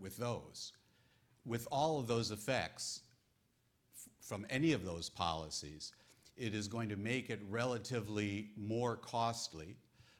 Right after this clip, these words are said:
to, for example, generate electricity with coal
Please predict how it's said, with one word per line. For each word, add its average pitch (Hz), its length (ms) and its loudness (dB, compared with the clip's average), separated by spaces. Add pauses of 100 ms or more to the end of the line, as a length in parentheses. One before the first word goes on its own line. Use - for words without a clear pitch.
(180)
to, 117 120 2
for 110 220 0
example, 101 760 0
generate 104 800 0
electricity 92 800 -6 (180)
with 95 260 -6
coal 131 520 2